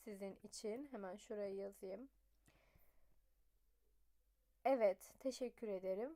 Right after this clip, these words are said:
Var ile oluşturduğumuz değişkenlerin değerlerini tekrardan değiştirebiliriz. Ama maalesef let buna imkan vermiyor.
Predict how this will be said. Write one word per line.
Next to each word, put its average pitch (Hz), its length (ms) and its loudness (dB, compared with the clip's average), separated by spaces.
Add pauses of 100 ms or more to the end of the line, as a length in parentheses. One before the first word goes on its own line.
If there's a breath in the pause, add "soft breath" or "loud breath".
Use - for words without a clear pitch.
(120)
Var 294 280 4
ile 339 240 2
oluşturduğumuz 262 840 0
değişkenlerin 240 920 -2 (140)
değerlerini 285 600 6
tekrardan 294 680 0
değiştirebiliriz. 233 760 -2 (140)
Ama 262 240 0 (640 loud breath)
maalesef 302 420 4
let 302 320 6
buna 277 140 2
imkan 269 560 0
vermiyor. 196 600 0